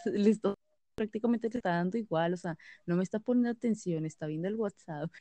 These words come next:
Y luego, mamonamente, o sea, como te digo que me, me valía verga la religión.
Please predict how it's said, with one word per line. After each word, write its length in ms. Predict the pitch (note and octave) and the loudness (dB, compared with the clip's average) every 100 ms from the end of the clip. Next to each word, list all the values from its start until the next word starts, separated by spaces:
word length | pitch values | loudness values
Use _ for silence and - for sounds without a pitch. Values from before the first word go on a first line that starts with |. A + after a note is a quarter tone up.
| - | -2
Y 100 | F#3 | 2
luego, 260 | E3+ D3+ - | 4 2 2
mamonamente, 680 | F3+ F3 E3+ E3+ F#3+ G3 F#3+ | 2 4 4 2 0 -2 -2
o 20 | |
sea, 100 | G#3 | -2
como 180 | G3+ F#3+ | 0 0
te 80 | F3 | 0
digo 180 | D3+ | -2
que 220 | D#3 G#3+ - | -4 -6 -4
me, 160 | F#3 F3 | -4 -2
me 200 | F3 E3+ | 0 0
valía 580 | D#3 D3+ D3+ D3+ E3 E3 | 0 0 -2 -2 -6 -8
verga 320 | D3+ D3+ E3 | -6 -6 -4
la 100 | F3 | -4
religión. 280 | F3 D3+ - | -2 -6 -10